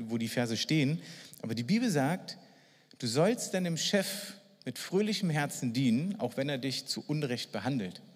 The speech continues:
Das heißt, auch wenn du was auf die Mütze kriegst, obwohl es gar nicht stimmt,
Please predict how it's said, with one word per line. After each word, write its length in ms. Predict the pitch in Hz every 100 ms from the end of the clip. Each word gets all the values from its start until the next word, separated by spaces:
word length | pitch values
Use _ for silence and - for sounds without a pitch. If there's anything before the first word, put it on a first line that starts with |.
| _ _ _ - - -
Das 160 | 127 180
heißt, 320 | 208 202 -
auch 160 | 143
wenn 140 | 147 196
du 100 | 196
was 160 | 185
auf 120 | 185 175
die 100 | 175
Mütze 280 | 214 -
kriegst, 240 | 160 175 160
obwohl 200 | 135 175
es 100 | -
gar 120 | 160
nicht 160 | 151 -
stimmt, 480 | 226 190 208 -